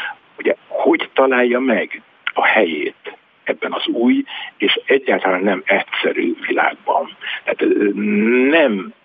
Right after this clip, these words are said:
az a helyzet ma már csak, hogy van egy, ö, mecénás, egy megrendelés annak, aki szerencsés, és akkor több évre megvan az a freskófelület, amivel eltölti az idejét, és aminek mindenki örül. Hanem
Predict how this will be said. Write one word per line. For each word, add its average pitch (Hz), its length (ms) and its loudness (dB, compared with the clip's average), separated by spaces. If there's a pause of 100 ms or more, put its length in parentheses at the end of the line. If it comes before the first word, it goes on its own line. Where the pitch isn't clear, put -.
(360)
az - 280 -2
a - 80 -2
helyzet - 540 -2
ma 90 160 0
már 85 360 -2
csak, - 260 0
hogy - 280 -6
van 95 200 0
egy, 85 240 -6
ö, 90 200 2 (280)
mecénás, - 800 -2
egy - 120 -4
megrendelés 95 720 0
annak, - 400 -2
aki - 280 -6
szerencsés, 87 640 2 (300)
és - 220 2
akkor - 400 0 (280)
több 110 280 0
évre - 360 -4
megvan - 560 -8 (260)
az 80 140 -6
a - 60 -6
freskófelület, - 1000 -4
amivel 73 280 -6
eltölti - 600 -6
az - 160 -8
idejét, - 480 -10
és - 220 -4
aminek - 300 -14
mindenki - 520 -12
örül. - 340 -8 (300)
Hanem 123 680 0